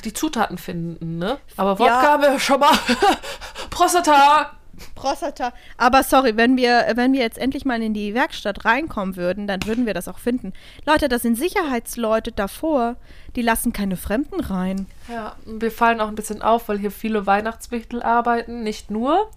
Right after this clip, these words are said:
Speaker 1: Und übrigens habe ich mich auch schon mit einer Wichtelin angelegt. Sie meinte, sie wollte ja am Nordpol gar nicht Wichtel genannt werden, ne?
Speaker 2: Stimmt, ja.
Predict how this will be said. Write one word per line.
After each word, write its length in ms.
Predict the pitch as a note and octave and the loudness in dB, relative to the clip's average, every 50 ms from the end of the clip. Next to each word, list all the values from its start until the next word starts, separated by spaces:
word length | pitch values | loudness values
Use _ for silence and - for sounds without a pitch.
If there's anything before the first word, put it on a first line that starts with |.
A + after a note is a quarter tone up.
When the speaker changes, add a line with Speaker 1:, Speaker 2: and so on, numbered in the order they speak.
| - - - - - - - - - - - - | -18 -18 -18 -18 -18 -20 -20 -20 -20 -16 -10 -6
Speaker 1:
Und 160 | A#3 A3+ A#3 | -6 -4 -4
übrigens 460 | A#3 A#3 - A#3+ A#3+ A#3 A#3+ - - | -4 -4 -2 -2 -2 -2 -2 -4 0
habe 220 | A#3 A3+ A#3 A#3 | 2 2 2 2
ich 100 | A#3 - | 0 -6
mich 180 | A#3 A3+ - - | -8 -6 -2 0
auch 120 | A3+ A3+ | 0 0
schon 360 | A3 - - A3+ A3+ A3+ A#3 - - - - - - - | 0 -2 -2 -2 -2 -4 -6 -14 -18 -20 -20 -20 -16 -10
mit 140 | - G#3+ - | -8 -4 -2
einer 360 | - G#3+ A3 A3+ A3+ A3 G#3+ | 0 0 0 0 0 -2 -2
Wichtelin 440 | A3+ A#3+ A#3 - - A3+ A3 G#3 G#3 | -2 -4 -4 -6 -6 -4 -4 -4 -4
angelegt. 480 | G#3 G#3+ A3+ A#3+ A#3+ A#3 A3 A3+ A3 - - | -4 -6 -6 -6 -6 -4 -4 -4 -6 -8 -12
Sie 160 | - - A#3+ | -10 -8 -4
meinte, 260 | A3 A3+ A3+ A3+ A3+ | -2 -2 0 0 -2
sie 160 | A3 - G#3 G3 | -4 -4 -4 0
wollte 260 | G#3 A3 A#3 B3 C4 | 0 0 0 0 0
ja 80 | B3 | -2
am 100 | A3+ A3 | -2 -2
Nordpol 340 | G#3+ G#3+ G#3+ G#3+ - - A3+ | -2 -4 -4 -4 -2 -4 -2
gar 160 | G#3+ A3 G#3+ | 0 0 0
nicht 180 | G#3+ G#3 - - | 0 -2 -6 -6
Wichtel 360 | C4 C#4+ - - - C#4 A#3 | -6 -6 -6 -4 -4 -2 -2
genannt 420 | G3+ F#3+ F#3 F3+ F3+ F3+ F3+ - - | -2 -2 -4 -4 -4 -4 -6 -8 -6
werden, 400 | F3+ F3 F3 F3 F3+ F3+ F#3 F3+ | -4 -4 -2 -2 -4 -4 -6 -6
ne? 240 | F3+ F#3 G3 G#3 A#3 A#3+ | -4 -4 -4 -4 -6 -6
Speaker 2:
Stimmt, 580 | - - - - - D#4+ E4 F4 E4+ C#4+ - | -6 -6 -6 -4 -4 -2 -2 -2 -4 -4 -2
ja. 160 | C4 C4+ B3+ | -2 -2 -2